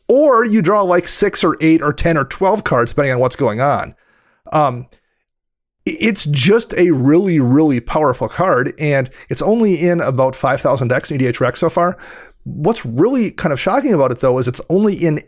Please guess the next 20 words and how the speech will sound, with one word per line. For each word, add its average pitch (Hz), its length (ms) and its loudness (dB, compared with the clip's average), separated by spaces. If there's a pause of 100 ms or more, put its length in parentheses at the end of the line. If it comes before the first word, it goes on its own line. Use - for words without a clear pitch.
eight, 139 380 0 (440)
uh, 127 220 0
Glissa 147 380 -2
the 156 80 0
Traitor 135 360 -2
decks, 156 360 0
a, 131 60 2
a 113 220 -4
commander 143 340 -2
that 135 100 0
can 127 180 -4
recur 139 420 0
it - 160 0
after 127 280 -2
it's 110 120 -6
sacrificed 139 520 -2
to 127 60 -4
draw 131 180 0
some 123 160 -8
cards. 131 360 -2